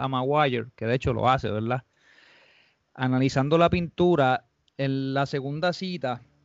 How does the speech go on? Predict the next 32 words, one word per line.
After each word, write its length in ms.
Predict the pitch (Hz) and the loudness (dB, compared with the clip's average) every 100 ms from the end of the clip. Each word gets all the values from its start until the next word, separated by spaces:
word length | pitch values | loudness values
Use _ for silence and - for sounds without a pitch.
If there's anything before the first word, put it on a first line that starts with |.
| _ _ _ _ _ _ _ _ - - | _ _ _ _ _ _ _ _ -20 -10
que 100 | 131 | -6
es 60 | |
donde 240 | 151 156 170 | -2 0 2
lo 80 | |
saca 260 | 156 160 165 | 2 2 2
de 80 | 165 | 2
la 60 | |
oficina 540 | 160 160 135 147 156 131 | 0 0 -4 -2 0 0
y 40 | |
lo 140 | 120 120 | 2 2
desarma 480 | 117 131 135 156 143 | 0 2 2 2 2
allí 280 | 127 143 | 2 0
frente 380 | 139 123 123 143 | 0 0 -2 2
del 220 | 143 135 | 4 4
lago, 380 | 123 131 143 135 | 4 4 4 4
que 80 | 113 | 0
eso, 260 | - 135 120 | -2 -2 -2
esa 220 | 120 131 | -2 -2
escena 280 | - 139 147 | 0 0 2
de 60 | 139 | 2
verdad 280 | 123 127 | 2 0
me, 240 | 143 127 117 | 2 0 -2
me 180 | 120 117 | -4 -2
sigue 220 | 120 120 | -2 2
volando 340 | 135 139 143 | 2 2 4
la 120 | 147 | 4
cabeza, 400 | 143 135 135 139 | 4 4 4 0
¿sabes? 220 | 135 131 120 | -2 -2 0
Porque 200 | 120 120 | -2 -6
es 60 | |
como 260 | - 147 151 | -4 -2 0
que, 140 | 139 | 0